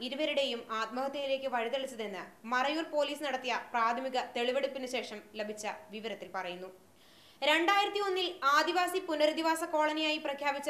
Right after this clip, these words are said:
വീടുകൾ പണിത് നൽകിയതും നിലവിൽ കാട് കയറി കിടക്കുന്നതുമായ പ്രദേശത്ത് ആൾതാമസമില്ലാതെ കിടന്നിരുന്ന വീട്ടിലാണ് മൃതദേഹങ്ങൾ കാണപ്പെട്ടത്. സമീപവാസിയായ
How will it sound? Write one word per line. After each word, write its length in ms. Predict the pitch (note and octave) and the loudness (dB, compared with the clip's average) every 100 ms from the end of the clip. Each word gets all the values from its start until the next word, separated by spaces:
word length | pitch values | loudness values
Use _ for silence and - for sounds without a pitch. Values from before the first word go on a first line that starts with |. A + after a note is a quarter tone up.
| A#3+ | -2
വീടുകൾ 320 | C4 C4 C#4 C#4 C4+ | -2 0 2 2 2
പണിത് 260 | C4 C4+ D4+ | 0 0 -2
നൽകിയതും 440 | C4 B3+ B3+ G#3 - - - - B3 | -2 0 0 -2 -8 -16 -20 -14 -2
നിലവിൽ 340 | C#4+ D#4 F#4 F#4 - - | 2 4 4 0 -2 6
കാട് 280 | D4+ D4+ F#4+ | 10 10 8
കയറി 200 | F#4 F4+ F4 | 2 0 2
കിടക്കുന്നതുമായ 580 | D#4+ D#4+ D#4+ D#4 D#4 D#4 D#4 | 0 0 -2 0 2 2 0
പ്രദേശത്ത് 520 | C4 C#4 C#4+ C4+ G#3 - - - - C#4+ | 2 2 0 -2 -4 -4 -14 -10 2 4
ആൾതാമസമില്ലാതെ 840 | E4 D#4+ F4+ F4+ F#4+ F4+ E4 E4 E4 | 4 4 2 2 0 4 6 6 4
കിടന്നിരുന്ന 440 | C#4+ C#4+ D4 D4 C4+ | 0 2 2 0 -4
വീട്ടിലാണ് 440 | C4+ C4+ B3 F#3 E3 A3+ | -2 0 0 -2 -8 -8
മൃതദേഹങ്ങൾ 600 | A#3 A3+ C4+ C4+ A3+ G#3 - | -8 0 2 2 -2 -4 0
കാണപ്പെട്ടത്. 500 | A#3 A3+ G#3+ G3+ F#3+ G#3 - - - - - - | 0 0 -2 -6 -6 -6 -10 -20 -20 -20 -20 -4
സമീപവാസിയായ 880 | C4+ B3 C4 C4+ D4 C#4+ D4 C#4+ C4 | 0 0 0 0 4 4 4 2 2